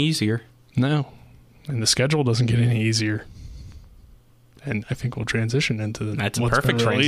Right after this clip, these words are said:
Speaker 1: transition
Speaker 2: right
Speaker 1: into
Speaker 2: there.
Speaker 1: the schedule release.
Speaker 2: Weird first game to kick off the season. Chiefs, obviously, they're the Super Bowl champs. They get the first game at home against the Detroit Lions. Yippee.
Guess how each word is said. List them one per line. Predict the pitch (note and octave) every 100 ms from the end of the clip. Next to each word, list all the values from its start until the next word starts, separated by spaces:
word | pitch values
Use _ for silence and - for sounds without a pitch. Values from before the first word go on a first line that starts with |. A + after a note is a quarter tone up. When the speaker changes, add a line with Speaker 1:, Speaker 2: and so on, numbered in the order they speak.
| C3+ -
Speaker 1:
transition | A2+
Speaker 2:
right |
Speaker 1:
into | A2+ A#2
Speaker 2:
there. | A2
Speaker 1:
the |
schedule | G#2+ - A2+ A2+ G#2+ A#2
release. | A2 G#2+ A2 A2 G#2 - - -
Speaker 2:
Weird | - C3+ E3+ F#3+ F#3+ E3+ -
first | - D3+ C3
game | C#3 B2+ A#2+
to | A2+
kick | B2 A#2
off | A2 A2
the | A#2
season. | A2+ G#2 - B2 - - -
Chiefs, | - D#3+ D#3+ F#3 - - -
obviously, | B2+ C#3 C#3+ C#3 - C3
they're | C3+ B2
the | A#2+
Super | - C#3 C3
Bowl | B2
champs. | B2 - A2+ A#2
They | A2+
get | A#2+ B2
the |
first | B2+ B2+ A#2+ -
game | A2+ G#2+ G#2+ - - _ _ _ -
at | B2+ D3+
home | - C#3+ B2+ C3+
against | G#2+ A#2 A#2 A#2 -
the | A2+ G#2+ A2+
Detroit | C3 F3+ - - D#3 D#3 - - - - - -
Lions. | A2 A2+ A2+ - - - - - - - - - -
Yippee. | B2+ D3+ - A#2+ A2 -